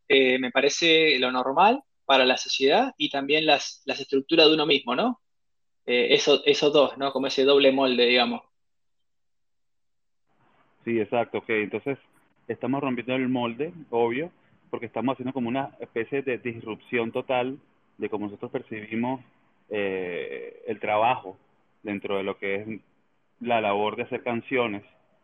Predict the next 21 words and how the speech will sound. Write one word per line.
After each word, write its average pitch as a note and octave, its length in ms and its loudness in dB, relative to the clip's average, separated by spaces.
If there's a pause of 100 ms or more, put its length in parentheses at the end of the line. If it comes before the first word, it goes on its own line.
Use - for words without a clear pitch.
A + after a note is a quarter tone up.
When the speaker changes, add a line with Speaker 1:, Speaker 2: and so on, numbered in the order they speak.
(300)
Speaker 2:
y, G#2+ 600 -20
y - 80 -20
cómo A2 200 -4
nosotros A#2 300 -10
nos, B2 220 -4 (840)
nos, G#2+ 260 -4 (560)
digamos, A2 400 -8 (400)
nos B2 180 -4
relacionamos A2+ 560 -6
con B2 220 -8
nuestra G#2+ 240 -6
audiencia, C3 800 -6 (540)
cómo B2+ 460 -2 (120)
también A2+ 260 -6
la B2 60 0
audiencia C#3 340 -4
se D3 120 -6
relaciona A#2+ 380 -8
con A#2 140 -8
nosotros, C3 360 -6
porque G2+ 320 -10